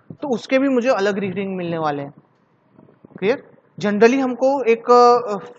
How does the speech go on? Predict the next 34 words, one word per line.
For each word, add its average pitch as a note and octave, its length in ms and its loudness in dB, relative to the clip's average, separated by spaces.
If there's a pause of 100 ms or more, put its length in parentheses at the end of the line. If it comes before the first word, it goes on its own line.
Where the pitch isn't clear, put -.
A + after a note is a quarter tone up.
(120)
format G#3 320 0
में A3+ 160 -2
देखने G3 260 -4
को G3 120 -6
मिलता F3+ 280 -4
है A#3 80 -2 (360)
कि C4 280 -2
जब A3+ 280 0
हम B3+ 180 -4
competitive G#3+ 500 -2
effort A3 320 0
increase G#3+ 420 -4
करते E3 300 -2
हैं G3 200 0 (480)
तो A#3+ 60 4
maximum A#3+ 460 -2
dry G#3 200 0
density G3+ 360 -2
भी G#3+ 120 -4
हमारी F#3 300 -2 (120)
increase G3 360 -4
होती E3 320 -6
है, C#3 80 -4 (360)
and G3+ 100 -2
जो C4+ 100 -2 (120)
moisture F#3 320 0
content A#3 300 -2
होता F#3+ 200 -2
है B3 60 0 (200)
वो G#3 120 2
decrease G3+ 340 -2
हो E3+ 140 -2
जाता D3 260 -2
है। C#3 60 -8